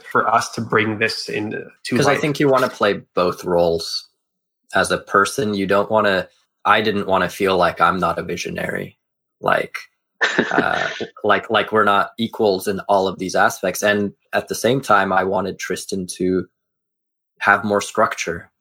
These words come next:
Speaker 2: to take on more structural tasks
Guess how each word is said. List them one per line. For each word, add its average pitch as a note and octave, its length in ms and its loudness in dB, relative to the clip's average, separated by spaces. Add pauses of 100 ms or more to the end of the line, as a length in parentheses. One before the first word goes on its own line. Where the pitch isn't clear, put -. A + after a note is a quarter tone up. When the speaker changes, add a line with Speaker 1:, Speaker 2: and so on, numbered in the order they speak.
Speaker 2:
to - 160 -10
take G#2+ 320 -2
on G2+ 180 2
more G2 240 -2
structural G2 1160 0 (460)
tasks - 760 -2